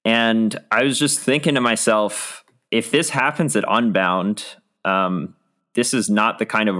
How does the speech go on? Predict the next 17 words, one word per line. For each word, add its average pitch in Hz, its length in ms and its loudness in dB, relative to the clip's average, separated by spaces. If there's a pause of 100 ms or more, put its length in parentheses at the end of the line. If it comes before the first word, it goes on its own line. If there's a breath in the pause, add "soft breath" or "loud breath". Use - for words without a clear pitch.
riding 98 760 0
that 101 140 -2
I 95 100 2
prefer 202 540 0
to 202 100 0
do 85 580 -2
or 98 160 -2
that 90 240 -4
probably 98 360 0
suits - 380 0
my 98 140 2
physiology. 92 1000 0 (480 loud breath)
I 104 60 0
would 101 180 0
prefer 113 420 0
to 107 100 0
do, 92 160 -2